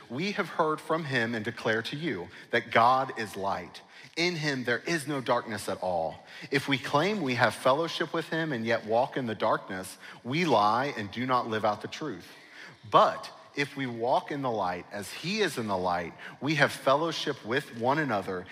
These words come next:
and the blood of Jesus, his son, purifies us from all sin." Man, that's just a beautiful, that we can have peace when we have a relationship with Jesus. And friends, this isn't like some,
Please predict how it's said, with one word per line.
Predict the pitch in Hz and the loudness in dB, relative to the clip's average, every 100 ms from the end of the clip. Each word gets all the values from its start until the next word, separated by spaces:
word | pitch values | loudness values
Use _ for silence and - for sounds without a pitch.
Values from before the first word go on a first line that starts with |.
| - | -10
and | - 123 | -4 -2
the | |
blood | 110 104 139 160 | -2 0 2 2
of | 123 | -2
Jesus, | - 147 143 107 - | -4 -6 -6 -8 -4
his | 143 156 | -4 -2
son, | - - 139 98 | -4 -2 0 -2
purifies | 87 - 135 170 117 - 90 87 | -6 -2 2 2 2 0 0 -2
us | 98 87 - - - - - - | -4 -6 -8 -16 -20 -20 -20 -12
from | - 104 - | -4 -4 0
all | 95 95 | 0 0
sin." | - - 90 82 71 87 _ _ _ _ - - - _ _ | -2 -8 -8 -8 -12 -18 _ _ _ _ -20 -20 -20 _ _
Man, | 117 113 | -4 -2
that's | 120 139 - | -2 -2 -4
just | 127 | -8
a | 101 | -10
beautiful, | 87 104 123 127 - 82 76 - - _ _ _ _ | -10 -6 -4 -6 -6 -10 -10 -14 -20 _ _ _ _
that | - 110 104 | -4 -4 -2
we | 139 | -6
can | 175 147 | -6 -6
have | 113 98 - | -4 -6 -6
peace | 156 135 - | -6 -6 -6
when | 104 | -8
we | 95 95 | -6 -6
have | 113 110 107 | 0 2 2
a | 98 | -2
relationship | 92 92 101 104 - 92 87 | -6 -6 -4 -4 -6 -8 -10
with | - | -12
Jesus. | 87 90 87 87 78 80 - - - - - - - - | -12 -12 -12 -12 -12 -12 -18 -20 -20 -20 -20 -20 -20 -14
And | - | -8
friends, | 131 165 139 | 0 0 2
this | 160 170 | -2 2
isn't | 175 180 185 | 0 4 2
like | 127 117 101 98 | 4 4 2 -2
some, | - 110 98 101 | -2 0 0 -2